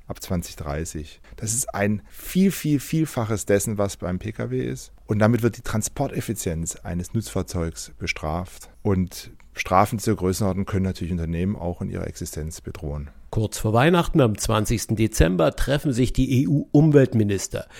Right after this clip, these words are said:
Speaker 2: Es werden schwierige Verhandlungen erwartet. Neben Deutschland haben auch Frankreich und Italien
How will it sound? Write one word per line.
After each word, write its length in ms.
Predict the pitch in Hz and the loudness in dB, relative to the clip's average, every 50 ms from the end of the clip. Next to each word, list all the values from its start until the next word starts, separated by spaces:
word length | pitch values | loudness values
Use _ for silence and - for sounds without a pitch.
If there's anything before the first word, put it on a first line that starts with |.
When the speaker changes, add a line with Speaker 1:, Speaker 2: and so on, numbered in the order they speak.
| - - - | -18 -14 -10
Speaker 2:
Es 180 | - - - - | -10 -8 0 2
werden 180 | 107 107 113 | 2 2 4
schwierige 480 | 107 - - 151 156 139 139 135 123 139 | 2 2 6 6 8 8 8 6 4 4
Verhandlungen 520 | - 156 147 156 165 180 170 160 151 147 | 4 6 4 6 6 6 6 6 6 6
erwartet. 420 | 143 131 123 123 127 123 131 123 - - - - | 6 6 8 8 6 6 4 2 0 -2 -8 -2
Neben 260 | 127 123 127 120 123 | 4 4 6 6 6
Deutschland 520 | 113 127 156 185 - - 170 135 113 98 113 | 6 8 6 6 4 2 2 2 4 4 4
haben 200 | 113 120 131 123 | 4 4 4 4
auch 100 | 113 - | 2 2
Frankreich 540 | - - 127 135 147 - - 127 110 - | 0 0 2 2 2 2 2 2 2 4
und 160 | 131 113 104 127 | 2 0 0 -2
Italien 540 | 127 - - 151 147 147 139 120 123 101 | 0 2 2 4 6 6 6 6 6 2